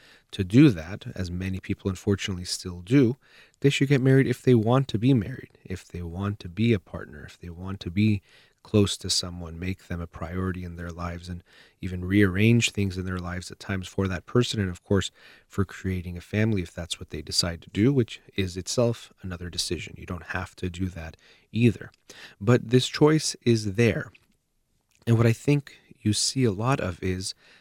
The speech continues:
okay, even people who maybe want to get married, what they feel is that they're very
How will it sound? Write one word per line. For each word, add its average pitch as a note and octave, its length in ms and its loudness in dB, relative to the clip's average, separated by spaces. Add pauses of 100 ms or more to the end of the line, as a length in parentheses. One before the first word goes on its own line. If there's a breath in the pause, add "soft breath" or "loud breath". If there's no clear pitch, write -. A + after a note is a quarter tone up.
(160 soft breath)
okay, A2 200 0
even G2+ 160 4
people G#2 300 -4
who G2+ 80 -6
maybe G2 280 0
want G2 340 -4
to G2+ 120 0
get F2 200 -6
married, F#2+ 540 -2 (640 soft breath)
what A2 260 -4
they A#2 100 4
feel D3+ 400 0
is C3 140 4
that A2+ 240 4
they're G#2+ 140 4
very C3 260 4